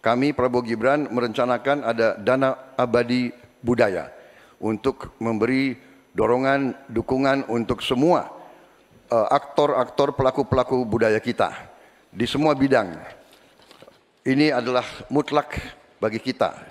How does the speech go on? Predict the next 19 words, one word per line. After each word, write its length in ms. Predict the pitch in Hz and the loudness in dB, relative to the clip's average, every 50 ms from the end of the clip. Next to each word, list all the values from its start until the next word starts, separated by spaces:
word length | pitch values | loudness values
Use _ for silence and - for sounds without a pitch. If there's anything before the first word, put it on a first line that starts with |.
| - - - _ _ - - - _ _ | -20 -20 -20 _ _ -20 -20 -20 _ _
Budaya 320 | - 90 117 120 120 127 135 | -2 0 4 4 4 4 4
kita 320 | 139 139 - 147 143 143 | 0 0 2 2 2 2
sebagai 320 | 139 - 117 117 120 131 127 | 2 0 -2 0 0 0 0
contoh 400 | - 135 131 127 - 147 131 - - - - - - - - - - _ _ - _ - _ _ _ _ _ _ _ _ _ _ _ - _ _ _ _ _ _ _ | 2 0 0 2 2 0 0 0 -6 -16 -16 -18 -20 -20 -20 -20 -20 _ _ -20 _ -20 _ _ _ _ _ _ _ _ _ _ _ -20 _ _ _ _ _ _ _
pencak 320 | - - 127 120 - 135 131 | -4 -2 0 2 2 2 2
silat, 320 | - 143 131 139 135 135 - - - - - - - - - - _ _ _ - | 2 2 2 2 2 2 -2 -14 -16 -8 -8 -8 -8 -8 -14 -18 _ _ _ -2
bela 280 | - 123 127 127 120 | 0 2 2 2 2
diri, 320 | 117 131 139 131 113 90 90 - - _ _ _ _ _ - | 2 2 2 0 -2 -4 -6 -14 -20 _ _ _ _ _ 0
warisan 400 | 98 123 123 123 - 135 127 131 | 0 0 0 2 0 2 2 4
nenek 160 | 135 127 123 | 2 2 4
moyang 240 | 131 135 127 123 117 | 2 2 2 2 -2
kita. 320 | 131 127 - 104 - - | -2 0 0 -2 -2 -2
Saya 240 | - - 139 147 143 | 0 2 2 2 2
sendiri 400 | - 135 123 131 131 151 151 127 - - - - - - - - - | 0 0 0 2 2 0 -2 -2 -8 -14 -20 -20 -20 -20 -20 -20 -12
sudah 320 | - - 123 131 131 - - | -6 -2 2 2 2 0 0
tiga 240 | - 143 139 143 135 | -2 2 2 4 4
puluh 160 | - 143 131 | 4 0 0
tujuh 240 | 120 135 120 127 131 | 0 0 0 2 2
tahun 400 | - 147 139 127 117 101 95 | 2 2 4 2 2 0 -2